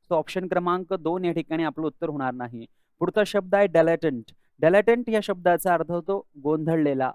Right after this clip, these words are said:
अस्ताव्यस्त, की जो वरवरचा शौकीन आहे, डीपमध्ये त्या गोष्टीचं त्याला ज्ञान नाही आणि म्हणून त्याला काय केलं गेलेलं आहे? प्रवेश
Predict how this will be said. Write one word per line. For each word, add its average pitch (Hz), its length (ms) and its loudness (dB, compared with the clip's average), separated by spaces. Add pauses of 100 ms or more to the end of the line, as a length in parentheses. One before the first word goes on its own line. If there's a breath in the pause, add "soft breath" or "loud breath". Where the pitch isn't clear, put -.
अस्ताव्यस्त, 139 600 -2
की 147 220 -8
जो 190 180 -2 (280)
वरवरचा 202 640 2
शौकीन 151 460 -4
आहे, 143 280 -4 (260)
डीपमध्ये 170 720 0
त्या 160 180 2
गोष्टीचं 151 460 -6
त्याला 151 260 2
ज्ञान 131 420 -6
नाही 120 280 -6 (260)
आणि 147 160 0
म्हणून 165 440 0
त्याला 165 440 2
काय 170 240 2
केलं 160 280 2
गेलेलं 151 260 2
आहे? 139 220 -2
प्रवेश 143 540 -4